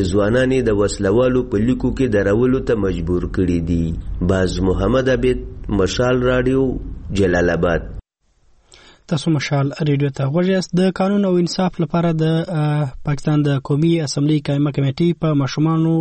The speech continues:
Speaker 2: کې د جنسي تشدد یا جنسي تیري کوونکو مجرمانو ته د سخت سزا ورکولو لپاره ترمیمي بل منظور کړی، چې پکې ویل شوي، ا، چې څوک د ماشومانو سره جنسي تیری وکړي،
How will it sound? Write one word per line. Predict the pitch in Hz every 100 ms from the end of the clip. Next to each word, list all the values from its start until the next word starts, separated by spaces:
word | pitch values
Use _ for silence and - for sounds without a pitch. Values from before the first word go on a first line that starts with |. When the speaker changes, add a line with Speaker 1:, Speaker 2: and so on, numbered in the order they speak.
| 156 -
Speaker 2:
کې | 156 143
د | 143 143 135
جنسي | 139 131 165
تشدد | - 131 139 160 165 165 - - -
یا | 165 151
جنسي | 147 135 - 151
تیري | 139 147 165 147 -
کوونکو | 147 160 - 139
مجرمانو | 139 135 135 151 147 151
ته | 143
د | 135 -
سخت | 165 - -
سزا | 143 139 147
ورکولو | 139 127 - 160
لپاره | 165 156 165 165 156 - - - -
ترمیمي | 147 143 147 165 180 208 147 139
بل | 151 160 175
منظور | 143 127 127 120 -
کړی، | 131 131 - - - -
چې | 190 170
پکې | 156 170
ویل | 160 151 -
شوي، | 170 180
ا، | 180 175 156
چې | 147 - 156 143 -
څوک | 190 160
د | 143 139
ماشومانو | 131 147 151 151 147
سره | - 147 143
جنسي | 135 127 - 156
تیری | - 135 143 135
وکړي، | 135 160 185